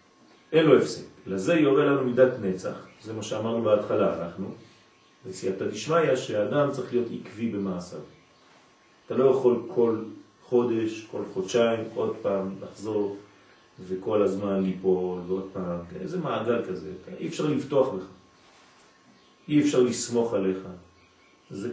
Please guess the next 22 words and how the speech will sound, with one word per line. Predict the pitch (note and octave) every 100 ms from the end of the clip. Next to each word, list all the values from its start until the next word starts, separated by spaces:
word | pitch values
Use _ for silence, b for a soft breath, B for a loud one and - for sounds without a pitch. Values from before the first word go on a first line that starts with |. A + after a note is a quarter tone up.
| - -
קשה | - F#3+ E3+
לחיות | - B2+ A#2+
עם | G#2
בן | G2
אדם | G2 G2 F#2+
כזה, | - F#2 -
קשה. | G2 - - - - _ _ -
קשה | - D3 C#3+
לחיות | B2 C3 -
במצב, | A2 G#2+ G#2 - C#3 C3+ B2 -
כן, | A#2+ B2 -
עם | - G2+
אדם | G2 B2+ A#2+
שהוא | - G#2+ G#2+ -
כמו | G#2+ G#2+
הירח, | G2+ F#2+ G2 - - F#2
לפעמים | F#2 G#2 G2+
עולה, | G2 G2+ G2
לפעמים | F#2 F#2+ G2+
יורד, | G2 G2 G2+ F#2+ F#2
לפעמים | - G2 F#2+ G2+ G2 F#2+
מחייך, | F#2+ F#2+ G2 F#2+ G2+